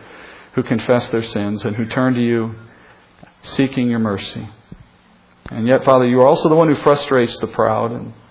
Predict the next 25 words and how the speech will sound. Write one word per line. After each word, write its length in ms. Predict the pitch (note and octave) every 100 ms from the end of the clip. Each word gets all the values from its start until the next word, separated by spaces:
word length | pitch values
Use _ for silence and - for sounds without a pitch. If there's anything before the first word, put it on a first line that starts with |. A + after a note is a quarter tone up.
| _ _ _ _ _ _ _ _ _ _ _ _ _ _
who 100 | B2+
will 80 | A#2+
not, 480 | B2 B2 A#2 - B2
uh, 200 | G#2+ A2+ A2 _ _ _ _ -
condescend 920 | - C3+ B2 - C#3 B2+ B2 A#2 - - _ _ _ -
to 80 | G#2+
help 240 | A#2 A2+
those 340 | A2+ A2+ A#2
who 80 | -
seek 260 | - B2 A#2+
to 80 | A2
help 340 | G2 G#2 -
themselves. 600 | G2 G2 A2+ G2+ G#2 - - _ _ _ _ _ _ _ _ _ _ _ _ _ _ _ _ _ _
And 160 | - A2+
so, 140 | A#2+
Lord, 240 | A#2 B2 A2+
I 140 | A2+
ask 220 | B2 A#2+
that 140 | A2+ F#2+
you 100 | A#2+
would 120 | A2
show 240 | - A#2+
us 180 | A2+ - - -
the 80 | A#2
truth 320 | - C#3 C3